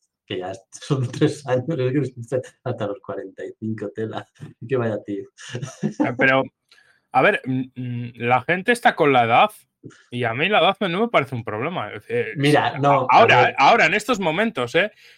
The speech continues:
Speaker 2: Después de ver a, a, a ciertos deportistas en otros deportes, cómo están
Speaker 1: Sí.
Speaker 2: rindiendo.
Speaker 1: Lo hablaba con Samuel el otro día.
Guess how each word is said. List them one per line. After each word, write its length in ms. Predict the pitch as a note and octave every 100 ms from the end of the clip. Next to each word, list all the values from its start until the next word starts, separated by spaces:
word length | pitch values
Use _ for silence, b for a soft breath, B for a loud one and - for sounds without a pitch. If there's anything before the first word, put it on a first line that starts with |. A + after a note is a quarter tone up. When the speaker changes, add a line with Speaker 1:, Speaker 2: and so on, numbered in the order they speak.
| b
Speaker 2:
Después 460 | B2 C3+ - G3 F#3+
de 100 | A3+
ver 140 | G#3+
a, 140 | F#3 E3
a, 200 | C#3 C#3 -
a 160 | C#3 B2+
ciertos 320 | E3 G#3 F3+
deportistas 640 | F#3+ - E3+ E3 A#2+ G2
en 120 | G#2+
otros 180 | A2+ F3
deportes, 560 | F3 E3 C#3 A#2 G2+ -
cómo 180 | D3+ D#3+
están 220 | - E3
Speaker 1:
Sí. 80 | A2+
Speaker 2:
rindiendo. 540 | A2+ G#2 B2 D3 A3 _ _ _ _
Speaker 1:
Lo 200 | C3+ A#2+
hablaba 300 | A2+ C3 D#3+
con 140 | E3 B2+
Samuel 320 | B2+ B2+ D3
el 140 | C3+
otro 200 | A2 C3
día. 240 | G#2 G#2